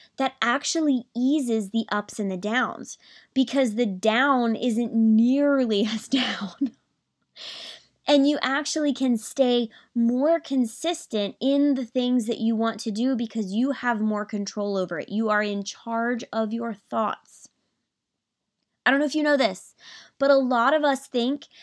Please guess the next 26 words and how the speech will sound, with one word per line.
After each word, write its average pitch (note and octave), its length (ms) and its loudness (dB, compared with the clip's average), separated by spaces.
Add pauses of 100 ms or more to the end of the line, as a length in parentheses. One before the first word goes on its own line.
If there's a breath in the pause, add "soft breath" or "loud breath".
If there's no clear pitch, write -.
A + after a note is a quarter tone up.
(160 loud breath)
that B3+ 180 4
when A#3+ 140 2
we A#3 100 2
wake A#3+ 300 0
up D4+ 120 -2
in C#4+ 120 2
the C#4 40 4
morning A#3+ 400 0
and G#3 120 -4
we G3 100 -6
feel C4 340 -2
a D4+ 60 0
certain A#3+ 380 -2
way, G#3 260 0
the G3 100 -8
feelings B3 520 -2
affect G#3+ 320 -6
our F3 120 -8
thoughts, A3+ 440 -4
which G3 220 -8
then G3+ 220 0
create G#3 380 -2
our F#3+ 160 -2
actions. F3+ 580 -8
That's G3 280 -10
not G#3+ 400 0